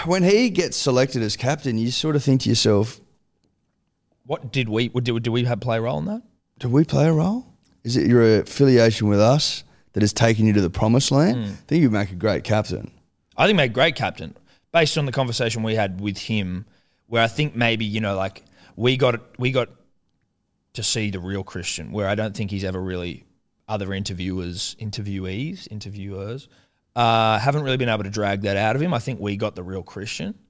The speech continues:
Speaker 1: Mm.
Speaker 2: And
Speaker 1: I like the real Christian. Said it before, makes it hard to hate Queenslanders.
Speaker 2: It does. Well, I think Craig saw that interview and went, "Oh, that's the real Christian. I think he's captain material."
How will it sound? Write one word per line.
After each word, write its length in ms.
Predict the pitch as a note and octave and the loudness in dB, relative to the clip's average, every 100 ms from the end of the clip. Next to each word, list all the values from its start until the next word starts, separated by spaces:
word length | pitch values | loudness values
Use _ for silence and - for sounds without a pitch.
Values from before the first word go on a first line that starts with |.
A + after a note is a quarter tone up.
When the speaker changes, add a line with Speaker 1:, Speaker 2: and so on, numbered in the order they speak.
| G2 | -6
Speaker 1:
Mm. 240 | F2+ C#2+ - _ _ _ _ - | -4 -4 -8 _ _ _ _ -8
Speaker 2:
And 840 | G#2+ G2+ F#2 F#2 F2 F2 F2 - - | -4 -2 -2 -6 -8 -10 -8 -4 0
Speaker 1:
I 80 | |
like 220 | D3+ D#3 C#3+ | 2 2 0
the 80 | |
real 140 | A2+ G#2 | -2 -2
Christian. 420 | - G#2+ - F2+ | -4 -6 -6 -4
Said 180 | - A2+ | -2 -2
it 40 | |
before, 280 | G2 - A#2 | -4 -2 -2
makes 200 | G#2+ G2+ | -2 -2
it 60 | G#2 | 2
hard 180 | A2 | 2
to 60 | G2 | 2
hate 160 | G2 - | 0 0
Queenslanders. 600 | G#2+ A2+ G2+ F2 F#2 - | 2 4 2 0 -2 -2
Speaker 2:
It 100 | D#3 | 2
does. 280 | F3+ A#2 C3+ | 4 2 2
Well, 120 | F3 | 2
I 40 | |
think 200 | E3 A3+ | 2 0
Craig 280 | - D#3+ E3 | 2 2 2
saw 140 | - D#3 | 4 4
that 120 | C#3 | 4
interview 260 | D#3 C#3 | 4 2
and 80 | B2+ | 2
went, 140 | B2 - | 0 -2
"Oh, 120 | B2+ | -6
that's 220 | B2 C#3 | -6 -6
the 60 | D#3+ | -4
real 180 | C#3 G#2 | -2 -4
Christian. 380 | - C3 - F#2+ | -4 -4 -4 -6
I 40 | |
think 140 | B2 | -6
he's 100 | A#2 | -8
captain 280 | - A2 G#2 | -6 -8 -8
material." 380 | D2 - C#2+ | -12 -14 -14